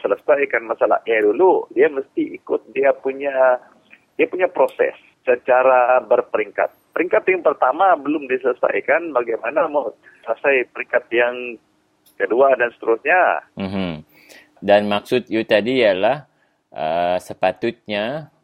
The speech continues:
Speaker 2: uh, pindaan rang undang-undang kanun tanah ini, uh, pertama,
Speaker 1: Hmm.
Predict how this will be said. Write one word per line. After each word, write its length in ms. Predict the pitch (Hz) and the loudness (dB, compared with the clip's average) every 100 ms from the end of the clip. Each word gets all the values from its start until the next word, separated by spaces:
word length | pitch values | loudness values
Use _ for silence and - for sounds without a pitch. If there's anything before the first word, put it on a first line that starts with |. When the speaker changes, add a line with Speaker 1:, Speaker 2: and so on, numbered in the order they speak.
| - | -20
Speaker 2:
uh, 880 | 67 78 85 87 90 90 90 90 76 | -14 -10 -8 -8 -8 -8 -8 -10 -10
pindaan 560 | - 95 92 - 95 98 | -12 -6 -4 0 -2 0
rang 240 | 95 87 | -4 -6
undang-undang 480 | 95 92 92 92 90 | -8 -10 -10 -10 -10
kanun 480 | 90 90 92 95 92 90 | -10 -10 -10 -12 -12 -8
tanah 280 | 90 92 92 | -8 -8 -10
ini, 400 | 90 104 185 269 _ _ _ _ - | -12 -12 -14 -16 _ _ _ _ -12
uh, 180 | 85 82 | -8 -8
pertama, 560 | 92 90 92 110 143 165 | -6 -4 -4 -4 -8 -8
Speaker 1:
Hmm. 300 | 147 90 82 | -12 -20 _